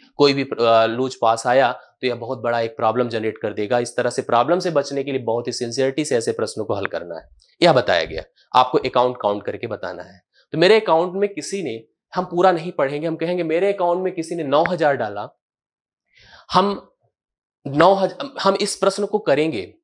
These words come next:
तो करने के दौरान मैं आपको गारंटी दे रहा हूं कि आपको पेन नहीं उठाना पड़ेगा। आपको बस, हम आपको समझाने के लिए हर, हो सकता है कुछ डिजिट यहाँ पे राइट करें, लिखें, लेकिन आपको प्रश्न उठाने, पेन उठाने की आवश्यकता नहीं पड़ेगी। आप देखिए नौ हज़ार मेरे अकाउंट में किसी ने डाला,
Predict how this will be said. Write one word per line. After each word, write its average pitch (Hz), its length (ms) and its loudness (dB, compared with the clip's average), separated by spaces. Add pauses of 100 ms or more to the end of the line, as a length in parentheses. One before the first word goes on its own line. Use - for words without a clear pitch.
(120)
तो - 60 -6
करने 190 360 2
के 214 100 0
दौरान 165 260 2
मैं 165 140 -2
आपको 156 220 -2
गारंटी 135 360 -2
दे 175 120 2
रहा 160 100 2
हूं 165 120 0
कि 160 120 -8
आपको 135 260 -2
पेन 160 240 -2
नहीं 139 240 -4
उठाना 143 300 -2
पड़ेगा। 95 440 -6 (640)
आपको 185 400 6
बस, 170 500 -2
हम 131 120 -6
आपको 143 200 -4
समझाने 151 480 -4
के 175 100 -6
लिए 160 80 0
हर, 151 180 -6 (140)
हो 151 120 0
सकता 156 300 0
है 156 60 2
कुछ 143 220 -4
डिजिट 135 300 -4
यहाँ 131 160 0
पे 139 80 0
राइट 120 260 2
करें, 120 280 0 (280)
लिखें, 143 600 -4
लेकिन - 220 2
आपको 120 300 2
प्रश्न 151 300 -2
उठाने, 135 300 0
पेन 156 260 2
उठाने 135 300 -2
की 135 100 -2
आवश्यकता 127 400 -2
नहीं 156 180 -2
पड़ेगी। 139 520 -4 (200)
आप 143 80 2
देखिए 160 240 -2
नौ 156 200 6
हज़ार 190 320 6
मेरे 185 220 0
अकाउंट 170 320 0
में 175 100 -2
किसी 170 220 -4
ने 180 100 -4
डाला, 135 380 -2